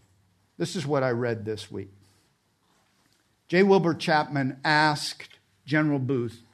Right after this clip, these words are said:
at the age of eighty, so about the age of our pastor, he's getting asked this question. "Please tell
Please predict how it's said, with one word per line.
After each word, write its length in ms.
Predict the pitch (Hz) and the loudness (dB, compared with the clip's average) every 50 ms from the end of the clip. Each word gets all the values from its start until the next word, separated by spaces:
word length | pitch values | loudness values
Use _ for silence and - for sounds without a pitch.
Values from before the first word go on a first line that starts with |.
| _ _ _ | _ _ _
at 80 | 120 - | -10 -6
the 140 | 139 131 | -2 0
age 240 | 139 147 147 123 123 | 0 0 0 -2 -4
of 100 | 139 117 | -4 -4
eighty, 300 | 131 123 117 117 - 104 | -4 -6 -6 -8 -10 -16
so 160 | 101 - 123 | -16 -12 -10
about 220 | 120 123 123 123 117 | -8 -6 -6 -6 -6
the 160 | 131 123 123 | -4 -4 -4
age 180 | 127 131 123 123 | -4 -4 -6 -8
of 100 | 110 120 | -8 -6
our 140 | 117 110 | -6 -8
pastor, 500 | 107 - - 120 113 117 107 - - 113 | -8 -8 -6 -6 -6 -6 -8 -10 -10 -10
he's 160 | 110 113 107 113 | -10 -10 -8 -6
getting 300 | 131 120 117 113 113 117 | -6 -6 -6 -6 -6 -6
asked 320 | 117 113 113 110 - - | -6 -8 -8 -10 -12 -14
this 180 | 110 104 101 - | -14 -16 -16 -18
question. 540 | - - 110 95 101 98 - - - - - _ _ _ _ _ _ _ _ _ _ _ _ _ _ _ _ _ _ _ _ _ _ _ | -16 -14 -14 -14 -14 -14 -18 -20 -20 -20 -20 _ _ _ _ _ _ _ _ _ _ _ _ _ _ _ _ _ _ _ _ _ _ _
"Please 640 | - - - 170 170 180 185 196 214 214 208 - - - _ _ | -14 -4 0 2 4 4 4 2 0 -2 -6 -10 -12 -18 _ _
tell 400 | - - 165 165 160 160 165 156 | -12 -4 0 0 2 2 0 -2